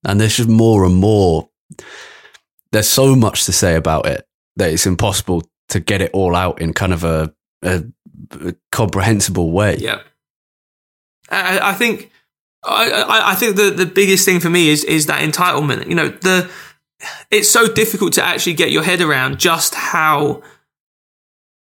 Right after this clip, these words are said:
Speaker 2: up your own arse you have to be to, to do this,
Speaker 1: I know,
Speaker 2: you know,
Speaker 1: yeah.
Speaker 2: like, uh, and the money behind it, sure, it is there, but at a certain point, is there, is there no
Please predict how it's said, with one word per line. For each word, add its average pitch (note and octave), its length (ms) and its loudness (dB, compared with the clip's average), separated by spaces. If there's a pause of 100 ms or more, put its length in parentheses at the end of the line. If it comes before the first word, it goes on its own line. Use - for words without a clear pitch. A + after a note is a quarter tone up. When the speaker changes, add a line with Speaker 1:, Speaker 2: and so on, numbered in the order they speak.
(120)
Speaker 2:
up F3+ 220 0
your F3 140 2
own E3 140 2
arse F#3+ 320 2
you E3 60 -4
have C#3+ 220 -4
to D#3+ 80 -6
be D3+ 360 0 (100)
to, D#3 480 0 (360)
to - 140 0
do G#3+ 240 4
this, - 300 0
Speaker 1:
I - 60 -4
know, E3+ 60 0
Speaker 2:
you F3 60 2
know, E3+ 140 2
Speaker 1:
yeah. G3+ 80 0
Speaker 2:
like, G3+ 200 0
uh, - 160 -2 (440)
and G3 440 -4 (260)
the G#3+ 120 2
money B3+ 320 4
behind D#3+ 380 0
it, - 100 0
sure, B3+ 300 0
it - 260 -2
is D#3+ 300 -2
there, F3+ 500 -2 (140)
but - 280 -2 (400)
at - 160 0
a - 20 0
certain C4+ 360 2
point, A3+ 280 2
is E3 140 0
there, F3 360 -2 (420)
is E3 140 0
there F3+ 140 2
no F#3+ 520 2